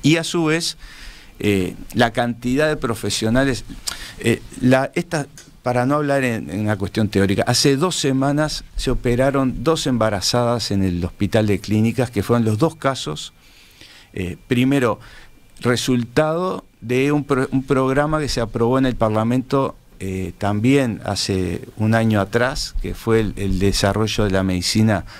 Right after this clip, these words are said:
materno-fetal. Era una paciente que tenía la, la placenta, eh, inserta en un lugar que tapaba el lugar por donde iba a salir el bebé.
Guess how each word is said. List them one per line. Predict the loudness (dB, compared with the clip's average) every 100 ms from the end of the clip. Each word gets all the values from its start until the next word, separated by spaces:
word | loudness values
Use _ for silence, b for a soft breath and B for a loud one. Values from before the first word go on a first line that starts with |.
| B
materno-fetal. | -2 -2 0 -4 -4 -6 -6 -8 -8 B B -4
Era | 0
una | 2 0 -2
paciente | -6 -2 -2 0
que | -2
tenía | 0 2 4 2
la, | 0 -4 -4
la | -4 -2
placenta, | -4 -2 -2 0 0 -2 -4 -4 B B B B
eh, | -8 -8 0
inserta | 2 4 4 2 0 -4 -4 -4 -4 -6
en | -4 0
un | 2
lugar | 2 4 2
que | 0 -2
tapaba | 0 0 0 -2 0 -2
el | -2
lugar | -2 -2 -2
por | -2 0
donde | 2 2
iba | 2
a | 2
salir | 2 2 2
el | 0
bebé. | -2 -6